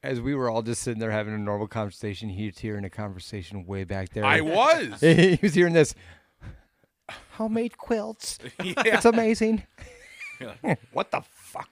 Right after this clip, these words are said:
Speaker 2: And then he took him down for the pin. And I'm like,
Speaker 1: <laughs>
Speaker 2: "Oh,
Speaker 1: Oh,
Speaker 2: what?" <laughs> I'm getting, like, four different conversa-, yeah, like, my hearing gets hypersensitive, so I'm, like, noticing all this shit. I'm just like, and then Tony and Aaron were at the bar.
Speaker 1: Yep. Which, uh,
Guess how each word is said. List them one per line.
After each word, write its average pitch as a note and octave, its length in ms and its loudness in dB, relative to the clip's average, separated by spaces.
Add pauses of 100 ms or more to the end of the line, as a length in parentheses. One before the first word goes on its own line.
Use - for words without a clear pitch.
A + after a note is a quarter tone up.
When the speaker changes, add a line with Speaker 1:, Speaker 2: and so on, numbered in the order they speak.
(160)
Speaker 2:
And A2 160 -10
then F3+ 100 -4
he D3+ 100 -14
took - 200 -18
him A#2 100 -14
down C#3+ 220 -10
for D3 120 -16
the D3+ 80 -12
pin. A3+ 440 -10
And A3 80 -6
I'm F#3+ 100 -12
like, G3+ 200 -8
Speaker 1:
<laughs> - 60 -6
Speaker 2:
"Oh, D#3 220 -4
Speaker 1:
Oh, - 60 -10
Speaker 2:
what?" F3+ 300 -8 (380)
<laughs> C#4 120 -10 (340)
I'm D3 120 -14
getting, C#3+ 220 -4
like, A#2+ 200 -6
four C#3+ 220 -10
different C#3 260 -12
conversa-, B2+ 420 -8
yeah, D#3+ 220 -6
like, G2+ 220 -8
my G2+ 240 -12 (400)
hearing D#3 340 -8
gets G2 200 -12
hypersensitive, A#2 760 -14
so A2 120 -12
I'm, G#2+ 120 -12
like, G2+ 200 -12 (120)
noticing A2 480 -12
all A2 160 -10
this G2+ 120 -10
shit. - 260 -14
I'm G2 160 -16
just G2+ 180 -16
like, F#2+ 240 -12 (760)
and B2+ 160 -10
then D3+ 440 -6 (200)
Tony C#3 280 -10
and A#2 80 -8
Aaron C3 320 -6
were G#2+ 120 -10
at G#2 100 -12
the - 60 -20
bar. F#2+ 440 -10 (140)
Speaker 1:
Yep. G2+ 160 -10 (600)
Which, D#3 220 -2
uh, C3+ 40 0